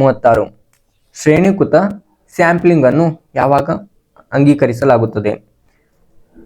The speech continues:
ಇದನ್ನು ಆಪ್ಷನ್ಗಳನ್ನು ನೋಡ್ತಾ ಹೋಗೋಣ ಗೆಳೆಯರೆ. ಆಪ್ಷನ್ ನಂಬರ್ ಎ ವಿಶ್ವವು ಸಮರೂಪದಲ್ಲಿದ್ದಾಗ, ಆಪ್ಷನ್ ನಂಬರ್ ಬಿ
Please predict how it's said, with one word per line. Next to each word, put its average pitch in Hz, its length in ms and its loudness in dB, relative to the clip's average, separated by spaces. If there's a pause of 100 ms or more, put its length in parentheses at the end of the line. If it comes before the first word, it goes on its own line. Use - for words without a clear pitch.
(400)
ಇದನ್ನು 117 280 0
ಆಪ್ಷನ್ಗಳನ್ನು 120 520 2
ನೋಡ್ತಾ 127 260 -2
ಹೋಗೋಣ 160 220 0
ಗೆಳೆಯರೆ. 165 360 0 (240)
ಆಪ್ಷನ್ 151 280 -4
ನಂಬರ್ 151 280 2
ಎ - 20 4 (500)
ವಿಶ್ವವು 139 420 0 (360)
ಸಮರೂಪದಲ್ಲಿದ್ದಾಗ, 120 1200 0 (460)
ಆಪ್ಷನ್ - 260 -8
ನಂಬರ್ 117 260 2
ಬಿ 180 80 4